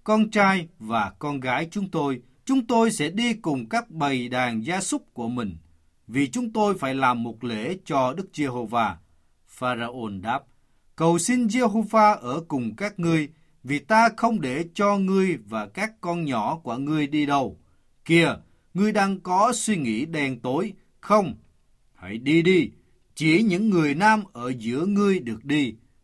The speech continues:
và hãy thờ phượng Giê-hô-va, vì đó là điều các ngươi muốn." Sau đó, Môi-se và Aaron bị đuổi khỏi Pharaon. Đức Giê-hô-va lại phán cùng Môi-se: "Hãy giơ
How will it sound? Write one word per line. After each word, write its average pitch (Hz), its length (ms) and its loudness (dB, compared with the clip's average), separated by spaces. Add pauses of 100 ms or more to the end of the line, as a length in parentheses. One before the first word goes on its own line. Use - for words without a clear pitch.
(100)
và 123 220 0
hãy 160 340 -4
thờ 156 160 0
phượng 117 440 -6
Giê-hô-va, 135 760 0 (420)
vì 127 180 -4
đó 160 360 2
là 151 240 0
điều 135 400 -2
các 202 220 -8
ngươi 139 240 -2
muốn." 127 320 -6 (1500)
Sau 127 220 -6
đó, 120 320 -2
Môi-se 170 500 0
và 131 240 -4
Aaron 180 440 -2
bị 131 120 -4
đuổi 123 360 -6
khỏi 110 360 -10
Pharaon. 123 640 -4 (500)
Đức 254 200 2
Giê-hô-va 190 560 4
lại 120 240 -4
phán 175 280 -2
cùng 127 260 -6
Môi-se: 147 500 -2 (420)
"Hãy 143 200 -2
giơ 240 280 4